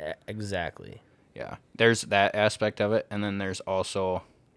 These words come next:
Speaker 2: in my opinion, there's a money aspect of it too, whereas some people,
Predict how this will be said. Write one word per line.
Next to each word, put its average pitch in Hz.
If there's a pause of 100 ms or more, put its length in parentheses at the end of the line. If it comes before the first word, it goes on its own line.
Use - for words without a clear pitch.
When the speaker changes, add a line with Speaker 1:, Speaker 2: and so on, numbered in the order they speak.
(120)
Speaker 2:
in 95
my 90
opinion, 95
there's 85
a 85
money 85
aspect -
of 87
it 82
too, 90
whereas 85
some 87
people, 87